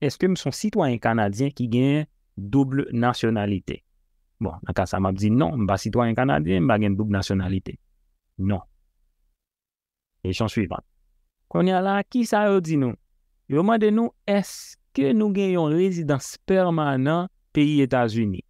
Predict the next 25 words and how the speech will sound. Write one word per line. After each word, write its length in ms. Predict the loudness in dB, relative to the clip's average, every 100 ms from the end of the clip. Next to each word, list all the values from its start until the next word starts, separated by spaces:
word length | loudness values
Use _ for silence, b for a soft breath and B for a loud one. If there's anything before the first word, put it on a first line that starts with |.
| _ _ _ _ _ _ _ -14
Ok? 220 | 0 0 0 -4 _ _ -4
Alò, 220 | -2 -2 _ _ _ _ _
kart 320 | -2 -2 -4 0
vèt, 320 | 2 2 -2 -6
ki 80 | -4
se 220 | 0 -2
green 300 | 0 0 0
card 320 | 0 2 2 2
an 140 | 0
angle, 260 | 0 -2 -2 _ _ -4
yo 80 | 0
mande 240 | 2 2 0
nou, 100 | -2
èske 480 | -6 -6 -16 -2 0
nou 160 | 0 0
gen 220 | 2 0
yon 180 | 0 2
rezidans 460 | 2 0 -4 -6 0
pèmanan 560 | 0 2 2 0 0
peyi 240 | 0 0 0
Etazini? 480 | 0 -2 -4 -6 -10 _ _ _ _ _ -6
Nan 160 | -2
ka 140 | 0 0
sa, 160 | 2
m 80 | 2